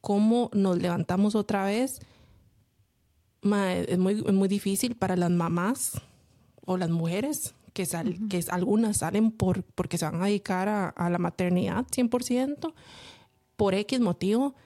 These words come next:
Speaker 1: Ma, ¿cómo aprovechamos el tiempo para no quedarnos afuera? O personas, en el caso mío, que tal vez hemos seguido trabajando, pero por cuestiones de la vida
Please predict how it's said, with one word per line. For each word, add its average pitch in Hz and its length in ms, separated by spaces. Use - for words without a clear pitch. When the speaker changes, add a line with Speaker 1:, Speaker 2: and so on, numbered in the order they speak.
Speaker 1:
Ma, 190 260
¿cómo 196 500
aprovechamos 196 640
el 202 140
tiempo 208 280
para 180 180
no 175 160
quedarnos 220 380
afuera? 233 460
O 202 220
personas, 208 720
en 180 100
el 175 60
caso 180 240
mío, 226 360
que 160 100
tal 170 160
vez 202 140
hemos 185 180
seguido 214 220
trabajando, 226 640
pero 185 140
por 196 120
cuestiones 175 300
de 196 80
la 220 140
vida 233 380